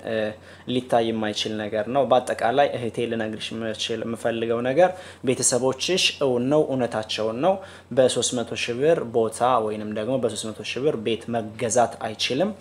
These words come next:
ምናልባትም እነሱ እንደነገሩሽ፣ ያው ከዛ በበላይ በነገሩሽ ሂሳብ ሊሆን ይችላል። ግን እንደኔ፣ እንደኔ፣ እ፣ ቦታ ካለሽ ወይንም ቦታ ካለሽ ከቤተሰቦችሽ፣ እ፣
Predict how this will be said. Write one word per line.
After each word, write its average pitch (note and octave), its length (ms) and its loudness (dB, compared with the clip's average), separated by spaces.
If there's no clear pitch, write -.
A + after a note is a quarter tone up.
ምናልባትም D3 580 4
እነሱ C3+ 300 4
እንደነገሩሽ፣ A2+ 800 2
ያው A2+ 160 2
ከዛ A#2 240 -2
በበላይ G#2+ 500 0
በነገሩሽ A2 680 -2
ሂሳብ G#2+ 300 -4
ሊሆን A2 280 -4
ይችላል። B2 380 0
ግን D#3 200 4
እንደኔ፣ D#3+ 320 6
እንደኔ፣ A2+ 320 0
እ፣ A#2 160 -6
ቦታ D3+ 260 6
ካለሽ A#2+ 480 0
ወይንም A2+ 320 -2
ቦታ A#2+ 240 4
ካለሽ A2 520 -4
ከቤተሰቦችሽ፣ A2 880 -4
እ፣ A2+ 120 -2